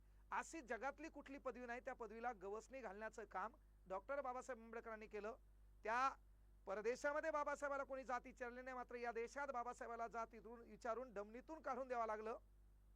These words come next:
तर जमिनीतून, डमणीतून काढून दिलं. एवढंही दुःख सहन करून आपल्या बापानं मद्रास हायकोर्टाचं उच्च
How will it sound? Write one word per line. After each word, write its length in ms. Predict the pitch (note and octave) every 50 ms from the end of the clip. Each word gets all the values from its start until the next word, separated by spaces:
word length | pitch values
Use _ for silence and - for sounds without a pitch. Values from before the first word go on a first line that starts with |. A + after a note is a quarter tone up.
| - -
तर 60 | G#3+ G3
जमिनीतून, 640 | D3 C#3 G3 G3 G3+ A3+ B3 - C#4+ C#4 C4+ A3+
डमणीतून 440 | F3+ G3+ G3+ G#3+ B3 C4 - D#4+ D#4
काढून 340 | - - B3+ B3+ C4 C#4 C4
दिलं. 280 | A#3+ A#3 A3 A#3 B3 C4 - - - - - - - - - - - - - - - - - - - F#3+
एवढंही 360 | A3+ B3+ B3+ C4+ C#4+ E4+ F4+ F4+
दुःख 320 | C#4 D#4+ - - - D4+
सहन 340 | D4 C#4+ - C4 B3 B3+ B3+
करून 300 | - A#3 A3+ A3+ B3 B3+ - - - - - - - - - -
आपल्या 300 | G3 G3+ - B3 C4+ C4+
बापानं 400 | B3 G#3+ G#3+ - G#3 G3+ G#3+ A3+ A#3 - - - - - - - - - - - - - - - -
मद्रास 520 | F3+ G3 G#3+ - A#3+ B3+ B3+ C4 C4 - - -
हायकोर्टाचं 760 | - G#3+ A#3+ A#3 A#3 A#3 A3 G#3+ A3+ A3 G#3 - - C4 - - -
उच्च 260 | A3 A3+ - - -